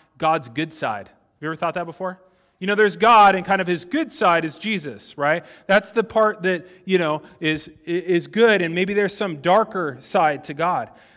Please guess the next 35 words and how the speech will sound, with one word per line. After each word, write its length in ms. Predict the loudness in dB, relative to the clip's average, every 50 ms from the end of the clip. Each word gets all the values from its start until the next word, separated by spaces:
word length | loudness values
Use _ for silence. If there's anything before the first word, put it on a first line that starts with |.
| _
But 220 | -2 -2 -2 -2 -10
Jesus 360 | -8 -6 -6 -6 -6 -8 -10
said, 240 | -6 -4 -4 -4 -4
"If 140 | -6 -10 -10 -10
anyone 480 | -6 -6 -6 -4 -6 -6 -6 -6 -6
has 120 | -8 -8 -10
seen 320 | -10 -10 -8 -8 -6 -6
me, 180 | -8 -10 -10 -10
he's 200 | -12 -14 -14 -14
seen 220 | -12 -12 -12 -12
the 80 | -12 -10
Father." 340 | -6 -4 -4 -4 -4 -6
When 160 | -10 -12 -12 -12
you 100 | -10 -10
look 180 | -10 -10 -12
at 80 | -14 -16
Jesus' 340 | -14 -16 -16 -16 -16 -14 -10
life, 200 | -10 -10 -10 -12
you're 100 | -16 -16
seeing 220 | -14 -14 -14 -14
exactly 640 | -14 -16 -18 -20 -14 -12 -12 -12 -12 -12 -16 -16 -16
what 160 | -16 -16 -16
God's 280 | -16 -18 -18 -16 -18 -20
like. 240 | -20 -20 _ _ _ _ _ _ _ _ _ _ _ _ _ _
You 80 | -14
believe 180 | -10 -10 -8 -8
that? 160 | -8 -10 -12 _ _ _ _ _ _ _ _ _ _ _ _ _ _ _ _ _ -8
When 100 | -4 -2
you 80 | 2
look 160 | 2 0 0
at 80 | 0 -8
Jesus, 540 | -8 -10 -8 -8 -8 -8 -8 -12 -12 -12 -14
you're 80 | -14
seeing 260 | -14 -10 -10 -10 -10 -10
exactly 720 | -12 -16 -12 -4 -2 -2 -2 -2 -4 -6 -12 -14 -14 -14